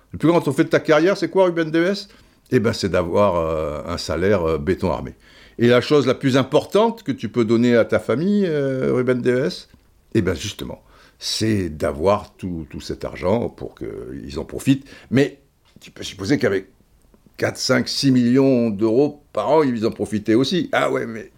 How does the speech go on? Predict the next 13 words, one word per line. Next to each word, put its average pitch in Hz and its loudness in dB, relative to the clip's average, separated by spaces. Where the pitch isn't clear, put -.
ils 98 -6
vont 107 0
en 98 -2
profiter 90 -2
encore 101 0
plus. - -12
Ça, - -4
ça - -10
part 85 -4
peut-être 123 2
d'un 147 2
bon 165 0
sentiment. 220 2